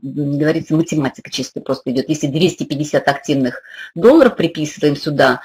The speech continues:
нолик к двумстам пятидесяти и зарабатываем две тысячи пятьсот долларов. Очень легко подсч-, посчитать. Хотите две тысячи пятьсот долларов, убирайте нолик, вам надо двести пятьдесят человек.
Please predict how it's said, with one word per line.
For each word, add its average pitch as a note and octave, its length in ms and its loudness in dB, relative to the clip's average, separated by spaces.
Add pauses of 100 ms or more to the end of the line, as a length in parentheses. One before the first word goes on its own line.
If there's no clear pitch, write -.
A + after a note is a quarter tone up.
(160)
нолик D#3+ 760 4
к - 20 -20
двумстам F#3+ 560 -2
пятидесяти E3+ 580 -6
и - 420 0
зарабатываем F3+ 640 4
две D3+ 240 0
тысячи - 400 -2
пятьсот D3 340 -8
долларов. C3+ 300 0 (100)
Очень C#4+ 240 0
легко E3+ 200 -2
подсч-, - 380 -6
посчитать. - 440 -4 (160)
Хотите C4 340 0
две C4 140 2
тысячи A#3 420 0 (220)
пятьсот G3 280 -2
долларов, E3 380 4 (320)
убирайте E3 480 2
нолик, C4+ 460 2 (100)
вам D3+ 160 4
надо G3 260 2
двести - 260 -8
пятьдесят - 420 -8
человек. - 380 -4